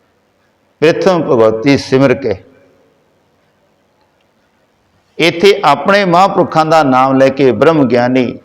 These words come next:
ਜੋ ਵੀ ਉਹਦਾ ਨਾਮ ਸੀ, ਚਲੋ ਛੱਡੋ ਨਾਂ ਕੀ ਲੈਣਾ ਆਪਾਂ, ਕਿ ਇਸ ਤਰ੍ਹਾਂ ਦੇ ਨਾਮ ਵਰਤਦੇ ਉਹ ਭਾਈ।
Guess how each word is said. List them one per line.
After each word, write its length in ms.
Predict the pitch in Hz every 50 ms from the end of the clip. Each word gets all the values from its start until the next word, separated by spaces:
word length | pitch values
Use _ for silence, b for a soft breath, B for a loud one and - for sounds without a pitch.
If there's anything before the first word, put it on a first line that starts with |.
| _ _ _ _ -
ਜੋ 200 | 113 139 151 156
ਵੀ 140 | 139 147 143
ਉਹਦਾ 200 | 135 113 135 127
ਨਾਮ 300 | 120 113 113 113 110 104
ਸੀ, 140 | - 113 113
ਚਲੋ 220 | - 135 131 127
ਛੱਡੋ 300 | - - 135 131 135 139
ਨਾਂ 240 | 123 117 117 117 117
ਕੀ 180 | 113 - 113
ਲੈਣਾ 260 | 107 101 104 104 107 107
ਆਪਾਂ, 260 | 107 - _ - - - _ _ _ _ _ _ _ _ _ _ _ _ _ _ _
ਕਿ 180 | - 139 - - - -
ਇਸ 140 | 165 165 165
ਤਰ੍ਹਾਂ 240 | - - - 170 165
ਦੇ 120 | 160 175
ਨਾਮ 300 | 165 151 139 131 135 131
ਵਰਤਦੇ 520 | 123 120 110 101 107 107 107 110 110 - - - _ _ _ _ _ _ _ _
ਉਹ 100 | 127 123
ਭਾਈ। 380 | - - 117 87 87 98 104